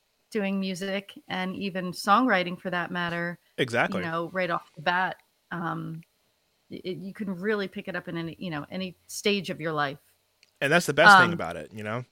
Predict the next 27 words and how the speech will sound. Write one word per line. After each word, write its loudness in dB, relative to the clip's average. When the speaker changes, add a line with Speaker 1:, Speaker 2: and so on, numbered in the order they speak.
Speaker 2:
that -2
you -2
don't, -4
you, 6
there's, 6
Speaker 1:
Yeah. -10
Speaker 2:
there's 4
no 4
timestamp 4
on, 4
like, 2
"Oh, 10
I'm 4
too 4
old 4
to -2
be -2
playing 0
music." -4
Like, -2
I -4
mean, 2
some 6
people 0
have 4
that, 2
uh, 0